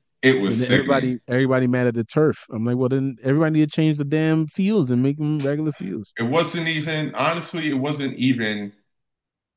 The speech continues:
Speaker 1: the turf was a small part of it. Sorry to get into this tangent, but, um, he had a calf strain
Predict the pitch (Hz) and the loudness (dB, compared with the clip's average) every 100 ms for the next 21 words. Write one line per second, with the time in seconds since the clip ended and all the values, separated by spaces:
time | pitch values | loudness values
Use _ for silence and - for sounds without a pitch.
0 | _ _ - 101 - 151 135 107 95 113 | _ _ -6 -4 -2 -2 -2 -6 -4 -4
1 | 107 - 113 95 82 82 - 131 107 95 | -2 0 0 -2 -4 -8 -4 2 2 2
2 | 95 95 92 95 87 - 127 101 95 82 | 0 0 -2 -6 -6 -4 -2 0 -2 -6
3 | 80 92 90 87 82 82 _ _ _ _ | -10 -6 -4 -2 -4 -10 _ _ _ _
4 | 123 123 113 - 123 - - 92 82 78 | 4 6 4 4 4 4 0 -8 -8 -10